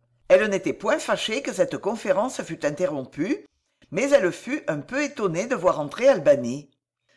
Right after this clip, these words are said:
Sa visite, dans ce moment, lui fit plus de peine que de plaisir. Les affaires qu'elle avait à traiter avec ses tuteurs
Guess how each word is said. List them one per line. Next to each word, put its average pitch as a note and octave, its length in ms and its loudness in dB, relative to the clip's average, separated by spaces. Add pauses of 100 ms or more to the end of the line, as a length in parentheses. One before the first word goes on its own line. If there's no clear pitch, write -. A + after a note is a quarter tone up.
(120)
Sa B3+ 160 2
visite, A#3 500 0
dans E3+ 180 2
ce D#3+ 140 -8
moment, C#3+ 480 0 (180)
lui F3 140 -2
fit E3 160 -2
plus A#3 200 -8
de C4+ 100 0
peine C#4 360 6
que B3 80 -8
de G3+ 120 2
plaisir. C#3 680 -4 (540)
Les D3+ 180 2
affaires A3+ 420 2
qu'elle A3+ 160 0
avait F#3 240 6
à D3+ 80 6
traiter E3 400 -2
avec D#3+ 240 0
ses C#3 160 -2
tuteurs E3+ 480 2